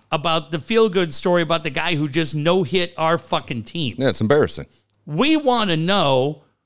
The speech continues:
Speaker 1: what the fuck this team's gonna do to come out and win tomorrow outside of just relying on Tatis to do everything. I don't get this idea that they're gonna shove it down our throat. "Hey, hey, hey, isn't this guy great?" No, asshole. He's not.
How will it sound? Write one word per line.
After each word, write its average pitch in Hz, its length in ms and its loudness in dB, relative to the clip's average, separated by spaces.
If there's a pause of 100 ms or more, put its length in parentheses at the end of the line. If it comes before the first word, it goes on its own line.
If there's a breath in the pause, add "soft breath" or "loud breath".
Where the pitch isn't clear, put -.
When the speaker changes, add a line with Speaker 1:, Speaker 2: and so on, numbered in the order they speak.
(160)
Speaker 1:
what 240 240 0
the 220 100 0
fuck 214 300 -4
this 190 220 0
team's 190 300 -2
gonna 165 220 0
do 175 300 0
to 160 100 -4
come 180 240 -4
out 175 180 0
and 156 100 -6
win 175 160 -2
tomorrow 147 680 -2
outside 175 500 -2
of 151 120 -6
just 151 240 -6
relying 156 460 0
on 135 160 0
Tatis 208 540 -4
to 185 60 -6
do 285 260 0
everything. 110 520 -6 (720)
I 247 80 -4
don't 277 500 -2
get 285 300 -4
this 226 260 -2
idea 202 520 -2
that 165 160 -6
they're 170 100 -8
gonna 180 200 -2
shove 226 340 -4
it 202 100 -2
down 190 240 -2
our 160 120 -2
throat. 190 360 -2
"Hey, 240 60 0
hey, 294 560 2
hey, 151 320 0 (540)
isn't 359 140 2
this 262 160 2
guy 214 220 0
great?" 185 480 -2
No, 427 340 2
asshole. 277 680 0 (640)
He's 320 280 -2
not. 415 640 -4